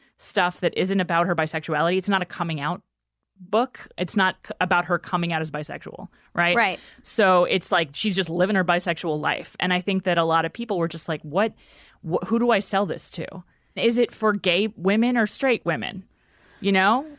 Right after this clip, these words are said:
Speaker 1: those are the only two categories of human.
Speaker 2: Ugh.
Speaker 1: So, I mean, it's, it's really interesting because, you know, I sort of have seen the reaction of the readers. And, like,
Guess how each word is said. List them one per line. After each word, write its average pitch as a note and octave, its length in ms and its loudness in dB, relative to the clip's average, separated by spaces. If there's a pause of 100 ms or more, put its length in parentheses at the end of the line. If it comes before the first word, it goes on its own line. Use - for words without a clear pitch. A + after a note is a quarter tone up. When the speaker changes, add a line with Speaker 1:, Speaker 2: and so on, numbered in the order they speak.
Speaker 1:
those G3+ 240 2
are A3 80 2
the G#3+ 120 2
only G3+ 160 2
two G3+ 160 -2
categories F3+ 500 0
of E3 100 -6
human. E3+ 380 -6 (160)
Speaker 2:
Ugh. A3 1000 4 (540)
Speaker 1:
So, B3 540 4
I A3 120 2
mean, B3 400 4
it's, - 340 -2
it's A3 200 0
really A#3+ 260 2
interesting G#3+ 600 -2
because, F#3 760 -2
you F#3+ 140 -4
know, F3+ 420 0 (880)
I G3+ 120 4
sort A3 280 2
of F#3+ 120 0
have F#3 240 -2
seen A#3 380 0
the F#3 80 2
reaction F3 580 -2
of D3 180 -6
the C#3+ 80 -10
readers. G3+ 720 -4
And, F#3 380 0 (160)
like, F3 540 -2